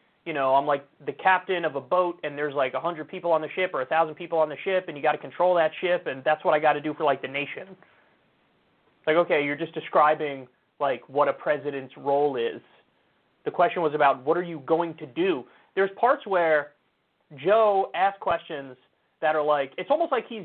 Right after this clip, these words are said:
giving him the answer in the question. Joe's like, "Okay, so here's a big problem:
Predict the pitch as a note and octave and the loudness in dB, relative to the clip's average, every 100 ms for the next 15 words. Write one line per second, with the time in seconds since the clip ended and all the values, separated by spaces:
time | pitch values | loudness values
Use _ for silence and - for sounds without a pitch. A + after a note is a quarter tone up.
0 | - G3 G#3+ F#3 G#3+ F#3+ D3 D#3 F3+ G3+ | -4 -4 -2 -8 -10 -10 -8 -10 -8 -6
1 | E3 D#3+ D3+ D#3+ D#3+ A#3 C4 C#4 _ _ | -6 -6 -2 -2 -2 -2 -4 -8 _ _
2 | _ _ - F#3 E3 E3 A3+ A3+ F#3+ F3 | _ _ 0 2 4 4 4 2 0 0
3 | F#3+ C#4 C4 F3+ D#3+ D3+ C3+ D#3+ | -2 0 0 -2 0 2 2 0